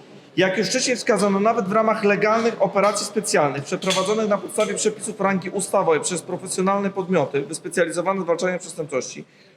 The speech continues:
postrzeganie do popełnienia czynu zabronionego oraz będące w zainteresowaniu odpowiednich służb jest metodą prawnie zakazaną. I czytamy wcześniej, Szanowni Państwo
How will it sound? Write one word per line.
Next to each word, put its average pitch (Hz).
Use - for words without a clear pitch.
postrzeganie 214
do 196
popełnienia 202
czynu 202
zabronionego 175
oraz 180
będące 180
w 160
zainteresowaniu 175
odpowiednich 170
służb 185
jest 170
metodą 175
prawnie 180
zakazaną. 170
I -
czytamy 233
wcześniej, -
Szanowni 175
Państwo 175